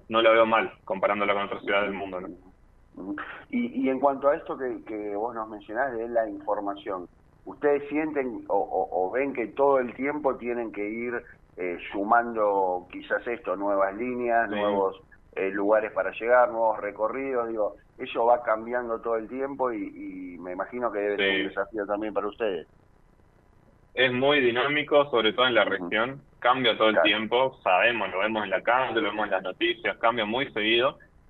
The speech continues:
Speaker 1: pero nuestro
Speaker 2: Ujú.
Speaker 1: enfoque también fue, eh, involucrar al usuario. O sea, el usuario en Wallaby es el que propone cambios, por ejemplo, cuando pasa por otro lado del, del colectivo, o cuando se
Speaker 2: Ajá.
Speaker 1: mueve del lugar una parada.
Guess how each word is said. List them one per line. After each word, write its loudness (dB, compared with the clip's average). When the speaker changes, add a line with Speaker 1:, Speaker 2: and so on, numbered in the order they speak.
Speaker 1:
pero 4
nuestro 2
Speaker 2:
Ujú. 0
Speaker 1:
enfoque 4
también 2
fue, 2
eh, 4
involucrar 4
al 2
usuario. 2
O -20
sea, 6
el 2
usuario 4
en 2
Wallaby 6
es -2
el -4
que 2
propone 0
cambios, 0
por -2
ejemplo, -2
cuando -2
pasa 4
por 2
otro 2
lado 6
del, -4
del -12
colectivo, -4
o -4
cuando -2
se -2
Speaker 2:
Ajá. 2
Speaker 1:
mueve 6
del 4
lugar 2
una 0
parada. 2